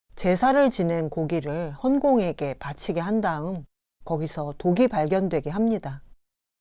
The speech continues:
화가 난 헌공이 세자를 죽이려 하자 세자는 달아났지만,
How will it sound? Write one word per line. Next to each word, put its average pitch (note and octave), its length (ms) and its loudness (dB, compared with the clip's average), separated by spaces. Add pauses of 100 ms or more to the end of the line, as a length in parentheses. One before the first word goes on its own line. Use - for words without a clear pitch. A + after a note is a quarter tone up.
(220)
화가 D#4 380 6
난 G#3+ 240 4
헌공이 A3 640 4
세자를 E3+ 500 2
죽이려 F#3+ 400 4
하자 D#3+ 540 -2
세자는 E3+ 580 -4
달아났지만, E3+ 920 -2